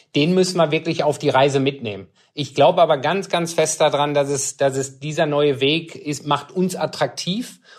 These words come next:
und führt uns auch an das Ziel, anstatt weiterhin in einer extrem steil hierarchischen Organisation zu sein, wo am Ende immer nur einer die Entscheidung trifft.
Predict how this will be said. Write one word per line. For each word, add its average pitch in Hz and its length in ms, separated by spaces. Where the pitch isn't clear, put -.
und 156 180
führt 185 280
uns 170 160
auch 156 220
an 147 160
das 139 320
Ziel, 160 580
anstatt 135 460
weiterhin 156 580
in 151 120
einer 139 280
extrem 160 640
steil 151 480
hierarchischen 143 840
Organisation 139 840
zu 131 140
sein, 131 420
wo 135 100
am 139 120
Ende 160 300
immer 160 300
nur 156 320
einer 165 420
die 151 140
Entscheidung 139 560
trifft. 160 440